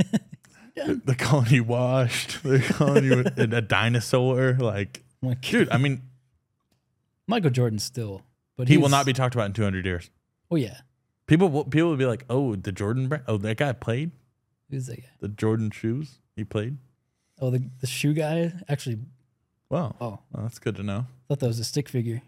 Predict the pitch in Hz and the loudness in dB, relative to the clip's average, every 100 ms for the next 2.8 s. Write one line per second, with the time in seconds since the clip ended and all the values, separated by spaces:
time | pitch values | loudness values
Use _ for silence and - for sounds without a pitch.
0 | _ _ _ _ _ 135 110 101 117 113 | _ _ _ _ _ 0 0 -4 -8 -2
1 | - - 208 107 - - 127 117 113 110 | -2 2 0 -2 -10 -6 0 0 2 0
2 | 101 - 131 107 95 98 98 | -2 -4 -4 -4 -4 -4 -4